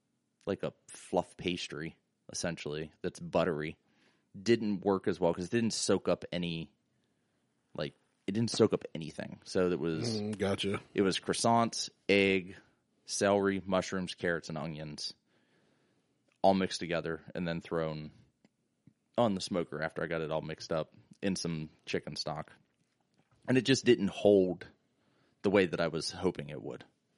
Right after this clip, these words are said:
Speaker 2: So it wasn't bad. It
Speaker 1: It
Speaker 2: just
Speaker 1: wasn't
Speaker 2: wasn't
Speaker 1: bad.
Speaker 2: as
Speaker 1: It
Speaker 2: good
Speaker 1: just,
Speaker 2: as you were.
Speaker 1: it wasn't as good as I was hoping it'd be. So, you know, swing and a miss for the most part on that one.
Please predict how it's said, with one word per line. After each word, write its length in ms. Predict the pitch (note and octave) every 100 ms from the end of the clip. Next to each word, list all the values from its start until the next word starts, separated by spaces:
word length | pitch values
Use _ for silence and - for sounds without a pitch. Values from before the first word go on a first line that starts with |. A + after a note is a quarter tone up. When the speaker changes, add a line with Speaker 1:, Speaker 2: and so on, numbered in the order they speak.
| _
Speaker 2:
So 180 | - G3
it 20 | B2+
wasn't 200 | G2 -
bad. 340 | A2+ F#2 F2
It 20 |
Speaker 1:
It 20 |
Speaker 2:
just 80 | F3
Speaker 1:
wasn't 200 | A3 C#3
Speaker 2:
wasn't 40 | A2+ B2+
Speaker 1:
bad. 160 | G2+
Speaker 2:
as 40 | G#2+
Speaker 1:
It 40 |
Speaker 2:
good 100 | B2+
Speaker 1:
just, 100 | A#2+
Speaker 2:
as 120 | G#2+
you 80 | G#2+
were. 180 | G2 F#2+ -
Speaker 1:
it 100 | B2+
wasn't 260 | B2+ A2+
as 100 | F#2+
good 120 | - E2+
as 60 |
I 60 | D#2+
was 100 | D2+
hoping 260 | D2+ - C2+
it'd 140 | C2
be. 140 | - - -
So, 480 | - G2 F2+ F2 - _ _ _ _ _ _ _
you 100 | C#3
know, 140 | G2+ A2
swing 280 | - D3+
and 60 | D3
a 40 |
miss 380 | C3 A2 - - - _ -
for 120 | A2+
the 60 |
most 240 | F#2+ F2 -
part 160 | F2
on 120 | E2+ E2
that 160 | D#2+
one. 160 | E2